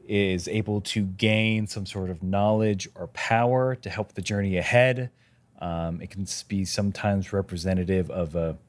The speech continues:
of meeting a mystical force or meeting some sort of outside force. It's also symbolic sometimes,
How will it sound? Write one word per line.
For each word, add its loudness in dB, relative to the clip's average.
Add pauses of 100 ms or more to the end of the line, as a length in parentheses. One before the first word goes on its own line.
(340)
of 4
meeting 4
a -2
mystical -4
force 0 (220)
or -2
meeting 2
some -6
sort -2
of -4
outside 2
force. 0 (260)
It's 0
also 4
symbolic 2
sometimes, 0